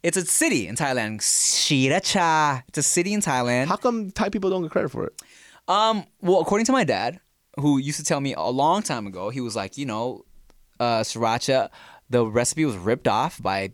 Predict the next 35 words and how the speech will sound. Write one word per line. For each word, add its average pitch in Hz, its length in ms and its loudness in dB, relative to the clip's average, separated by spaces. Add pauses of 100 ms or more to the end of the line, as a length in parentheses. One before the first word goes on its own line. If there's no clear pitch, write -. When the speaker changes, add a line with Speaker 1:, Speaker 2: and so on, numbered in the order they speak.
Speaker 1:
some 120 240 0
dude. 104 300 -4
He 123 80 -4
just 131 220 -4
took 101 200 -6
it 139 220 -4
and 101 120 -10
Speaker 2:
Some 123 200 0
Speaker 1:
started, 135 180 2
Speaker 2:
Vietnamese 139 160 2
guy? 110 300 0
Speaker 1:
yeah, 147 320 -2
and 98 100 -10
started 107 320 -4
bottling 110 280 -2
it 131 40 -2
and 120 100 -6
selling 151 220 -2
it. - 120 -10
Speaker 2:
"You 120 120 4
don't 107 280 0
need 104 200 0
this 104 200 0
no 101 200 2
more." 92 320 -2
Speaker 1:
And, 143 160 0
you 165 60 2
know, 143 100 4
of 131 60 -2
course, 165 180 2
the 135 80 -4
people, 131 240 2
Speaker 2:
This 120 80 4
for 98 80 2
me. 101 260 0